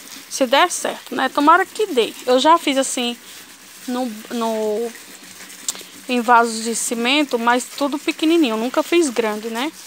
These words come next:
Aí eu, essa semana já comprei o balde, né, pra fazer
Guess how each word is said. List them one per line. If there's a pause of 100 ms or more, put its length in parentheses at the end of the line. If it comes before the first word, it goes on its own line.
(280)
Aí
eu,
essa
semana
já
comprei
o
balde, (1160)
né,
pra
fazer